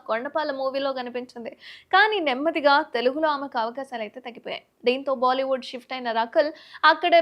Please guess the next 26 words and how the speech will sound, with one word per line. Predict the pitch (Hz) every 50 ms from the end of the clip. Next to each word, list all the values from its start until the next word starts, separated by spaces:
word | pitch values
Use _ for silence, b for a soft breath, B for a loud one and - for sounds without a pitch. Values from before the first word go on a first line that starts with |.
| 285 311
back | 302 311 - -
to | 330 302
back | 302 294 294 -
సినిమాలలో | 302 285 294 294 294 285 285 277 277 277 269 247 226
నటిస్తూ | 226 226 285 277 - - 269 254 240
అలరిస్తుంది. | 240 233 226 - - _ - 233 226 - - _ _ _ - 262
ఇటీవలే | 247 311 320 330 339 330 330 269
తన | 262 254 254
ప్రియుడు | 269 277 269 320 330 330 311 294 302 285 -
జాకీ | 247 247 262 262 277 233
బగ్నానీని | 247 240 247 254 254 254 247 240 233 226
పెళ్లి | 226 220 240 247 -
చేసుకొని | 269 254 254 - 247 247 247 277 339 392 285
వైవాహిక | 285 302 311 330 320 339 311 - - 233 233
బంధంలోకి | 233 226 247 254 240 233 220 220 _ 294 294
అడుగుపెట్టింది. | 277 254 247 247 240 226 - - 214 214 208 - B B B B B B B B 262
తాజాగా | 254 277 302 302 370 381 370 370 349 349 359 330
టాలీవుడ్ | 311 311 320 339 330 330 330 302 302 294
ఇండస్ట్రీ | 285 285 294 285 - - 285 294 311 - _ - 339
ఇక్కడ | 339 - 359 349 294 262 269
ఆఫర్స్ | 294 294 370 349 311 311 311
గురించి | 302 294 294 - 320 294 -
కామెంట్స్ | 285 285 294 320 330 311 - -
చేసింది | 285 277 269 - 254 247 247 285 285 -
రకుల్. | 285 - - - 381 - _ _ _ _
ఓ | 262